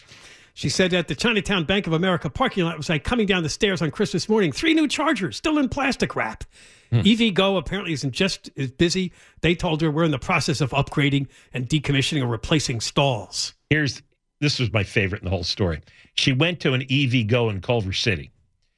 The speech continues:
Speaker 2: She repeatedly tried the credit card reader, used several different cards. Every time,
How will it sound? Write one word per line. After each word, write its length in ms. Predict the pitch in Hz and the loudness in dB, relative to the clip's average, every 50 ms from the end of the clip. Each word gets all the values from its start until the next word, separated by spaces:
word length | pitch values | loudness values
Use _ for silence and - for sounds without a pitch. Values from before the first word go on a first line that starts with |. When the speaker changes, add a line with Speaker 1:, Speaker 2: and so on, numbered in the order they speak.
| _ _ _ _ - | _ _ _ _ -2
Speaker 2:
She 160 | - - 156 | 0 0 2
repeatedly 720 | 139 147 139 - - - 190 196 180 185 180 151 151 139 123 | 2 2 0 -2 -2 0 0 0 2 0 -2 -2 -2 -2 -2
tried 600 | - - - 156 143 143 143 139 135 131 127 113 - _ _ | -2 0 0 2 2 2 2 0 0 -2 -4 -6 -10 _ _
the 80 | - 120 | -4 -4
credit 460 | - - - 160 151 147 143 113 - | -4 -2 0 0 0 0 -2 -8 -8
card 300 | - - 113 104 95 92 | -4 -4 -4 -2 -4 -4
reader, 400 | 98 101 98 87 76 - - - _ _ _ _ _ _ _ | -2 -2 -2 -2 -4 -6 -12 -20 _ _ _ _ _ _ _
used 240 | - 156 160 139 - - | 2 2 2 0 -2 -4
several 400 | - - - 190 180 180 185 160 | -4 0 0 0 0 -2 -4 -2
different 420 | 135 156 160 - - 151 131 - | 0 -2 -2 -2 -2 -4 -4 -2
cards. 600 | - 156 139 120 95 78 73 - - - - - _ _ _ _ _ _ _ _ _ - | 0 2 2 2 0 -4 -8 -14 -14 -14 -14 -14 _ _ _ _ _ _ _ _ _ -2
Every 300 | 214 214 170 190 208 175 | 0 0 0 -2 -4 -4
time, 460 | - - 185 160 143 131 117 117 110 | -2 -2 0 0 0 0 -2 -2 -4